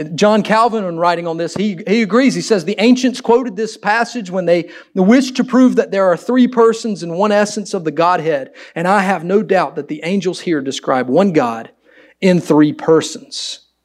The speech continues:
Notice, in fact, in verse eight, look at this again. He says, "Whom shall I send? Who will go for us?" There's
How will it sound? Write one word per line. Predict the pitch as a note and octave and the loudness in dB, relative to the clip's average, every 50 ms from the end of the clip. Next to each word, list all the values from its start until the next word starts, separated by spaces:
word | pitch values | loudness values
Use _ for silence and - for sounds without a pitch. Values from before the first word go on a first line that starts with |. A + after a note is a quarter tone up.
| _ _ _ _ _ _ _ _ _ _ _ _ _ _ _ _ _ _ _ _ _ _ _ _ _ _ _ _ _ _ _ - | _ _ _ _ _ _ _ _ _ _ _ _ _ _ _ _ _ _ _ _ _ _ _ _ _ _ _ _ _ _ _ 0
Notice, | D#3+ G3+ C4 D#4 C4+ - - | 2 2 2 2 -2 -2 -4
in | F#3 | -6
fact, | D3 - - D#3+ D3+ D3+ D#3 D#3+ | -8 -4 -2 -2 -2 -2 -4 -8
in | D3 C#3+ | -4 -2
verse | D#3+ D#3 C#3+ - - | -2 -2 -2 -4 -4
eight, | E3+ F3 E3+ D#3+ D#3+ | -2 -2 -2 -2 0
look | E3+ F#3+ G#3 - | -2 -2 -2 -2
at | G#3+ - | -4 -2
this | A3+ G#3 - - | -4 -4 -4 -6
again. | E3+ D#3 F#3 F#3 E3+ D3+ | -4 -4 -2 -2 -2 -2
He | B2 F3 E3 | -2 -4 -6
says, | - - E3+ D3+ D3 - | -4 0 0 0 0 0
"Whom | - - G#3+ A#3 B3 | 2 4 6 6 6
shall | A#3+ - - F#3 F3+ F3+ | 6 4 0 0 0 0
I | F3 F3 | 0 -2
send? | E3+ - - E3 D3 C#3 C3+ C3+ C3 C3+ - _ _ _ _ | -2 -6 -8 -8 -6 -6 -6 -8 -10 -12 -18 _ _ _ _
Who | - G#3+ A#3 | 0 2 2
will | G#3+ F3 E3 G3+ G3 F3+ D#3+ | 2 2 2 4 4 4 2
go | C#3+ D#3+ D3+ D3+ D3 | 2 0 0 0 -2
for | - - - D3 C#3 C3+ C3 B2+ - _ _ _ _ _ _ _ _ _ _ - | -4 -4 -2 -2 0 0 -2 -4 -6 _ _ _ _ _ _ _ _ _ _ -10
us?" | C#3+ C3 B2 - - - - - - - - _ _ _ _ _ _ _ _ _ _ _ _ _ _ _ _ _ _ _ _ _ _ _ _ _ _ _ _ _ _ _ _ _ _ _ _ _ | -10 -10 -10 -12 -12 -12 -12 -14 -18 -20 -20 _ _ _ _ _ _ _ _ _ _ _ _ _ _ _ _ _ _ _ _ _ _ _ _ _ _ _ _ _ _ _ _ _ _ _ _ _
There's | - C#3 D3+ D3+ D3 - - | -2 0 0 0 -2 -6 -12